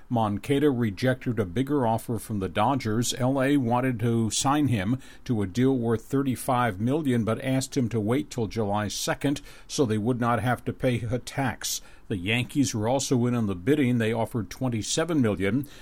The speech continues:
The Padres reportedly made an offer, too. Alex Rodriguez, coming off a suspension in two thousand fourteen, checked into the Yankees camp three days early, did not talk to the media,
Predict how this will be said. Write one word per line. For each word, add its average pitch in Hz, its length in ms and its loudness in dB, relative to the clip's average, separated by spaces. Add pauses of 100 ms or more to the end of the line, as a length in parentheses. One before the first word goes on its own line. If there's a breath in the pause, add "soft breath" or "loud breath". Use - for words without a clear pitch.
(160 loud breath)
The 113 80 -2
Padres 135 520 4
reportedly 117 580 2
made 113 180 2
an 110 120 0
offer, 104 340 -2
too. 110 360 2 (800 loud breath)
Alex 135 360 0
Rodriguez, 147 600 4
coming 143 300 2
off 139 240 4
a 131 80 2
suspension 147 640 0
in 135 140 4
two 147 160 4
thousand 139 480 4
fourteen, 147 640 0
checked - 320 0
into 123 180 2
the 113 120 0
Yankees 123 500 2
camp 135 340 -2
three 143 360 2
days 127 380 4
early, 135 440 4
did 110 240 2
not 123 240 4
talk - 300 0
to 151 80 2
the 123 100 0
media, 131 540 6